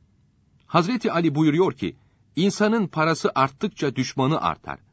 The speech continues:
ilmi arttıkça dostu artar." Hepimiz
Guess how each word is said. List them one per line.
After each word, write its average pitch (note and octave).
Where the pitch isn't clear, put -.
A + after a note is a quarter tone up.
ilmi C3
arttıkça A3+
dostu -
artar." D2+
Hepimiz G#3+